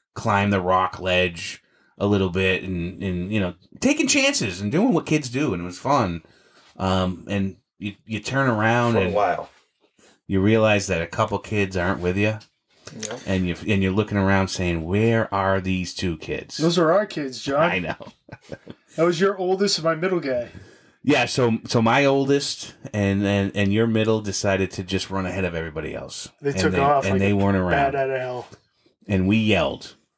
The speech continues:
Speaker 1: and we screamed, and we ran.
Speaker 3: I don't know what this "we" is. I went looking in one direction, went looking
Speaker 2: Yeah.
Speaker 3: in another.
Speaker 2: Yeah.
Speaker 1: Well, I,
Speaker 3: I was
Speaker 1: we
Speaker 3: calm.
Speaker 1: still did it.
Speaker 3: I
Speaker 1: We
Speaker 3: was
Speaker 1: still did. No, I wasn't calm.
Speaker 3: I was.
Speaker 1: I was not calm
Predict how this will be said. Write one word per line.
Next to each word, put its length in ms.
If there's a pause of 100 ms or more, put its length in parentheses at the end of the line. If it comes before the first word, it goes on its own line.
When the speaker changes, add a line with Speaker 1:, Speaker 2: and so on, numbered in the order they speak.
(120)
Speaker 1:
and 180
we 140
screamed, 680 (400)
and 160
we 160
ran. 520 (180)
Speaker 3:
I 60
don't 80
know 60
what 100
this 160
"we" 160
is. 480 (260)
I 60
went 180
looking 260
in 60
one 160
direction, 460
went 160
looking 160
Speaker 2:
Yeah. 140
Speaker 3:
in 40
another. 380
Speaker 2:
Yeah. 260
Speaker 1:
Well, 320
I, 140 (760)
Speaker 3:
I 60
was 160
Speaker 1:
we 60
Speaker 3:
calm. 160
Speaker 1:
still 140
did 160
it. 200 (120)
Speaker 3:
I 60
Speaker 1:
We 60
Speaker 3:
was 100
Speaker 1:
still 200
did. 140
No, 140
I 160
wasn't 300
calm. 340
Speaker 3:
I 120
was. 220
Speaker 1:
I 140
was 180
not 280
calm 200